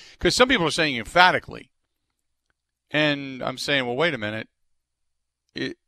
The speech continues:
i-, is it that emphatic? Are, are you going by statistics or just feel or what?" Eight five five, eight three zero, eight six four eight. Hey, all kinds of ways to keep cozy and warm this winter. You could throw on a sweater,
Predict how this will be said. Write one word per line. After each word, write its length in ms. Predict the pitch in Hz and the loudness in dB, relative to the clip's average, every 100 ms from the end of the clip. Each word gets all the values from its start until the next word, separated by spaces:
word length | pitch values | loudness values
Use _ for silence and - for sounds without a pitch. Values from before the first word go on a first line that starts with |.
| _ | _
i-, 40 | - | -10
is 380 | 131 - 139 | -8 -6 -6
it 120 | 123 113 | -4 4
that 200 | 147 156 | 4 4
emphatic? 580 | 127 - 143 170 185 | -2 2 2 2 0
Are, 360 | 127 117 123 123 | 0 0 -2 -4
are 100 | 120 | -4
you 100 | 120 | -4
going 240 | 117 135 120 | -4 -4 -2
by 120 | 101 | -6
statistics 560 | - 110 208 - 233 | -8 -8 -6 -6 -8
or 40 | 117 | -10
just 240 | 113 - | -10 -10
feel 320 | - 165 196 | -8 -4 -2
or 80 | 170 | -2
what?" 240 | 117 110 - _ _ _ _ _ _ _ _ _ | -2 -4 -4 _ _ _ _ _ _ _ _ _
Eight 200 | 156 170 | 0 2
five 240 | 185 160 - | 4 4 4
five, 340 | 165 160 147 | 2 4 2
eight 160 | 147 - | -2 -6
three 180 | 151 | -10
zero, 420 | 127 135 147 151 - | -8 -2 0 0 0
eight 220 | 139 156 - | -2 -4 -4
six 340 | - 156 - | -4 -4 -4
four 340 | - 143 139 | -2 0 4
eight. 140 | 147 156 - - - - - | 2 0 -10 -20 -20 -6 4
Hey, 140 | 247 | 8
all 280 | 202 262 285 | 12 12 10
kinds 340 | 233 240 190 | 8 4 4
of 60 | 180 | 2
ways 220 | 185 175 | 2 0
to 60 | - | -4
keep 200 | 165 - | -8 0
cozy 280 | 165 151 | 0 0
and 80 | 135 | -2
warm 160 | 131 120 | -2 -2
this 180 | 98 104 | -6 -10
winter. 200 | 87 _ _ _ _ _ _ _ _ - | -16 _ _ _ _ _ _ _ _ -18
You 280 | 123 147 262 | -4 0 0
could 500 | - 220 196 294 247 - _ _ _ - | 6 8 8 4 -2 -16 _ _ _ 0
throw 200 | 170 175 | 4 4
on 80 | |
a 40 | 151 | 4
sweater, 460 | - 143 131 185 | 4 4 4 2